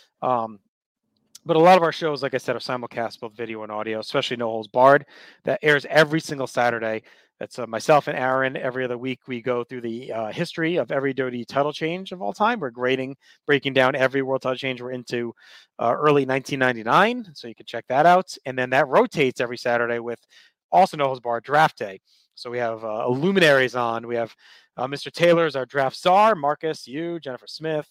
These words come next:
Chad Campbell, Ryan Gray, Steve Riddle, all rotate in and out. Uh, we've had Steve Bennett, Keithy Langston all jump in, and, uh, we do drafts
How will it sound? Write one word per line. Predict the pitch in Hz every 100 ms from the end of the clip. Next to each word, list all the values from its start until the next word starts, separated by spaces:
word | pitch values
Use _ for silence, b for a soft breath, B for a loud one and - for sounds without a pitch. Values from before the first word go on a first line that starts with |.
| _
Chad | - 156 -
Campbell, | 143 151 147 143 135
Ryan | 113 104
Gray, | 113 139 143 143 147
Steve | - _ -
Riddle, | 156 160 156 - B B B
all | 170 175
rotate | 170 170 165 147
in | 147
and | 143 135
out. | 135 135 _ -
Uh, | 117
we've | 117 113
had | 110
Steve | - 123 117
Bennett, | 190 185 185 196 _ b b b -
Keithy | 151 139 120
Langston | 170 175 - 185 165
all | 160
jump | 147 160 160
in, | 156 156 160
and, | 139 127 127 123
uh, | 131 123
we | 139
do | 156
drafts | 156 165 123 - -